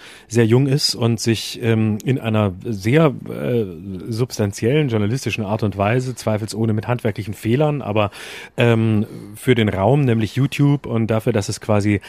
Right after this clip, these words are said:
selbst gemacht war im heimischen Wohnzimmer, ähm, schon sehr,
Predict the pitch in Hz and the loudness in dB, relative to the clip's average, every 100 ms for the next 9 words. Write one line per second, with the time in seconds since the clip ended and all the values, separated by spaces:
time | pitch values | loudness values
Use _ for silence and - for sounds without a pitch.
0 | - - 107 127 151 - 123 139 - 123 | -14 -8 0 2 2 0 0 0 0 0
1 | 107 117 120 120 104 117 156 - 104 98 | 0 0 0 -2 0 0 0 0 2 2
2 | 127 - - - - 120 113 104 - 113 | 2 -2 -12 -18 0 2 2 2 2 2
3 | 107 107 123 123 110 | 2 4 4 4 0